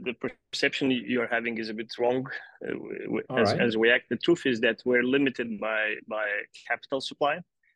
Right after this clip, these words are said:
Speaker 1: Uh, so we, we can originate, uh, quite signif-, significant amounts of farmers, but the loans are not getting financed. So, uh, for that reason, we're, we are, by the way, um,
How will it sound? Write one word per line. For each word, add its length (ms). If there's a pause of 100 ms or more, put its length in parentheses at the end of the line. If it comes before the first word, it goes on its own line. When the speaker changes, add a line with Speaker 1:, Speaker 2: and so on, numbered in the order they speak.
(400)
Speaker 1:
Uh, 440 (100)
so 340
we, 200 (180)
we 260
can 280
originate, 680 (240)
uh, 100 (340)
quite 300
signif-, 340 (420)
significant 540
amounts 320
of 80
farmers, 500
but 260
the 100
loans 280
are 60
not 180
getting 220
financed. 500 (440)
So, 400
uh, 560 (140)
for 120
that 240
reason, 340
we're, 260
we 140
are, 140
by 240
the 100
way, 320 (100)
um, 520